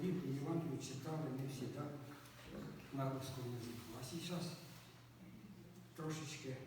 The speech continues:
поки ще привикнемо. Як минула субота, на світанку першого дня тижня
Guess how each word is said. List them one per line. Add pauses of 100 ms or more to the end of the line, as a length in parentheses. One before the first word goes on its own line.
(580)
поки
ще
привикнемо. (140)
Як
минула
субота, (180)
на (680)
світанку (220)
першого (160)
дня (120)
тижня